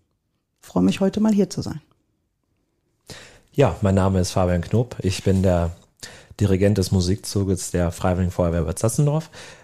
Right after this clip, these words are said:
Speaker 2: Ähm, ja, ich bin siebenundzwanzig Jahre alt und, ähm, ja, mache eigentlich schon mein ganzes Leben lang Musik. Ähm, hab mit vier Jahren, ähm, tatsächlich schon angefangen, Musik zu machen. Meine Eltern haben da wohl geahnt, "Oh,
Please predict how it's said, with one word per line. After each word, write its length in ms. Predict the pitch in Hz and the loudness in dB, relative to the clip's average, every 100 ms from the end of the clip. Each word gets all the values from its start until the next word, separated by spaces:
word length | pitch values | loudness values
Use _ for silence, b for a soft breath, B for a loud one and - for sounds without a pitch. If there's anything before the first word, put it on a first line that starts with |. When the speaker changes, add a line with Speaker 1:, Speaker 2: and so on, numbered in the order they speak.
| B | B
Speaker 2:
Ähm, 520 | 104 104 101 98 104 - _ _ _ - | 2 4 4 2 2 -2 _ _ _ 2
ja, 140 | 135 | 2
ich 120 | 90 | 2
bin 160 | - 101 | 2 2
siebenundzwanzig 600 | 110 156 156 143 139 120 | 4 4 4 2 2 2
Jahre 300 | 113 127 131 | 2 2 0
alt 360 | 127 135 131 - | 0 0 -4 -12
und, 520 | - 95 98 95 - - | -2 0 2 0 -4 -2
ähm, 440 | 92 92 90 90 92 _ | 0 2 2 0 -4 _
ja, 120 | 110 | 0
mache 220 | 92 92 - | 0 0 -2
eigentlich 280 | 95 107 | -2 -2
schon 160 | - 110 | -2 0
mein 140 | 101 98 | 0 0
ganzes 320 | 113 101 - | -2 -2 0
Leben 200 | 107 131 | 0 2
lang 160 | 139 | 2
Musik. 380 | 135 131 143 - B B B B B B - | 2 0 -2 -6 B B B B B B -2
Ähm, 440 | 101 98 98 98 98 | 0 2 2 0 -2
hab 120 | - - | -4 -2
mit 160 | 101 | 0
vier 160 | - 107 | 2 4
Jahren, 360 | 104 101 101 - | 4 4 2 2
ähm, 420 | 95 92 90 87 90 _ _ | 0 2 2 -2 -6 _ _
tatsächlich 420 | - 92 104 - | -6 0 0 0
schon 280 | - 92 90 | -2 0 0
angefangen, 420 | 95 117 120 120 | 0 0 0 2
Musik 260 | 113 113 120 | 2 2 0
zu 120 | 113 | -2
machen. 260 | 107 110 98 | 0 2 2
Meine 220 | 95 95 | 2 4
Eltern 260 | 101 104 98 | 2 2 2
haben 120 | 101 | 2
da 120 | 98 | 2
wohl 140 | 98 | 2
geahnt, 360 | 98 - - 110 | 2 2 2 2
"Oh, 260 | 95 104 | 2 0